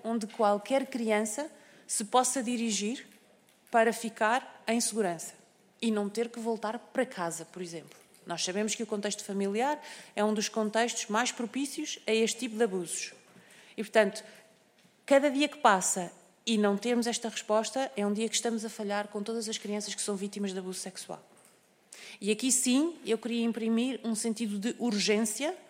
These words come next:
a todos. E cabe-nos a todos. Enfim, o nosso sistema de proteção, e aqui falo do sistema de proteção como um todo, eh, é um sistema de proteção que tem na base a responsabilidade de todos, da sociedade. E, portanto,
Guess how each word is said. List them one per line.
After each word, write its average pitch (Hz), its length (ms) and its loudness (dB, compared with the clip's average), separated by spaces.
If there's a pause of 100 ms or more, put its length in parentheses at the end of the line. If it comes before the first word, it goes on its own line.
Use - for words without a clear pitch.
(260)
a 202 100 4
todos. - 480 -10 (1000)
E 214 80 -2
cabe-nos 233 480 4
a 240 60 2
todos. - 480 -8 (420)
Enfim, 185 140 -6
o 180 40 -2
nosso 220 220 4
sistema 240 280 2
de - 80 -6
proteção, 226 600 -2
e 220 60 -2
aqui 202 120 -10
falo 190 240 -2
do 185 60 -10
sistema 196 280 -4
de 190 80 -12
proteção 185 380 -8
como 190 240 -2
um 190 80 0
todo, 226 340 0 (440)
eh, 185 300 2
é 190 60 2
um 196 40 2
sistema 214 340 0
de 208 80 -10
proteção 214 480 0
que - 80 -12
tem 214 180 2
na 208 160 4
base 202 460 2 (100)
a 208 80 -2
responsabilidade 208 960 0
de 208 80 0
todos, 220 640 0
da 190 240 0
sociedade. 196 680 -4 (320)
E, 208 60 -4
portanto, 202 340 -2